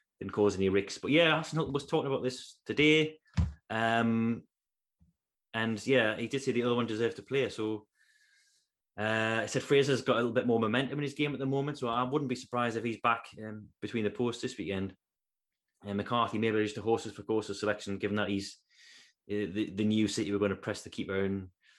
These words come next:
he was better with the ball at his feet. Um, might be less of an issue against Brighton, but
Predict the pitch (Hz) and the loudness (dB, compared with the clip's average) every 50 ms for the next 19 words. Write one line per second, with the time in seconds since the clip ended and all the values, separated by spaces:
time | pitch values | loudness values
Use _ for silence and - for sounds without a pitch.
0 | _ _ - 101 98 98 - - 98 101 95 87 85 101 98 101 98 90 92 90 | _ _ -10 -10 -6 -4 -4 -2 0 -2 -2 0 2 4 4 4 4 4 0 -4
1 | - - 104 92 90 - - _ _ _ _ _ _ _ _ _ _ _ _ _ | -6 -8 -8 -8 -10 -12 -20 _ _ _ _ _ _ _ _ _ _ _ _ _
2 | - 90 90 90 90 90 92 90 90 95 95 95 _ _ _ _ - 101 98 - | -14 -12 -10 -10 -8 -8 -8 -8 -10 -10 -12 -16 _ _ _ _ -8 -6 -6 -4
3 | 92 90 92 92 90 - - 98 92 95 90 - 90 90 90 90 82 - - - | -2 -2 -2 -2 -2 -4 -8 -8 -8 -8 -8 -8 -8 -6 -6 -6 -8 -6 -4 -2
4 | 95 92 90 82 85 87 90 90 92 92 | 0 0 -2 -2 -6 -8 -8 -8 -8 -10